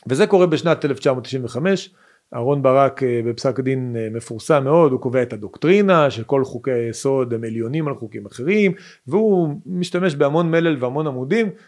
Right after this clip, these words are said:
כדי לתת לכבוד האדם וחירותו בעצם את המעמד של שאר חוקי היסוד, למרות שהוא לא משוריין. וחברי הכנסת, דרך אגב, הערה אחת על השריון, כבוד אדם וחירותו היה אמור להיות משוריין,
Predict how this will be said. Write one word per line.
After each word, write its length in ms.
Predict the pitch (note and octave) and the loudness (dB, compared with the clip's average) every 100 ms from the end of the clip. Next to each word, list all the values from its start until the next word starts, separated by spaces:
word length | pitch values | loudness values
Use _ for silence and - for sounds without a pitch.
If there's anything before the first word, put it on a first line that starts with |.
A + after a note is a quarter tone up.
| _ | _
כדי 220 | - C3 F3+ | -4 0 2
לתת 340 | D3+ F3 D3+ | 4 2 2
לכבוד 360 | C3+ A#2+ D#3+ C#3+ | -4 0 0 2
האדם 240 | B2 C#3 | 2 0
וחירותו 720 | C#3 - A2+ A2+ - D#3 D3+ B2 | -2 -4 -6 -4 0 2 2 0
בעצם 380 | C3+ C#3 C3+ | -2 -2 -6
את 120 | B2 B2+ | -6 -8
המעמד 460 | A#2+ A#2 B2+ D3 | -6 -4 -2 -2
של 120 | B2+ | -2
שאר 280 | A#2 C#3 C3 | -8 -4 -2
חוקי 240 | A2+ A2+ A#2+ | -4 -6 -4
היסוד, 400 | A2 - A2 G#2+ | -4 -6 -10 -8
למרות 380 | A2+ B2 E3 | -4 2 2
שהוא 160 | - B2+ | 0 0
לא 100 | B2+ | 0
משוריין. 560 | B2 A#2 G#2 A2 C3+ G2 - _ _ _ _ _ _ | -2 -8 -6 0 0 0 -10 _ _ _ _ _ _
וחברי 260 | - C3+ E3+ | -6 0 0
הכנסת, 340 | E3+ D#3+ C#3 | 2 -2 -2
דרך 200 | C3 C3+ | -4 -2
אגב, 180 | C3 A2 A#2+ | -4 -4 -6
הערה 340 | A#2+ B2 D3+ | -4 0 2
אחת 280 | - C3+ A#2 | 2 -2 -4
על 100 | A2 | -10
השריון, 480 | - A2+ C#3+ G3+ F#3+ _ _ _ _ | -10 -6 -2 -2 -4 _ _ _ _
כבוד 220 | - F3 | -4 0
אדם 180 | E3 D#3 D3 | 2 2 2
וחירותו 460 | - C3+ C3+ D3 | 0 -2 0 0
היה 220 | C3 C3 | 2 2
אמור 280 | B2+ B2+ C#3 | 0 0 0
להיות 180 | D3 D3 | 0 -2
משוריין, 540 | D3+ - D#3+ F#3 G#3 | -6 -6 -2 0 0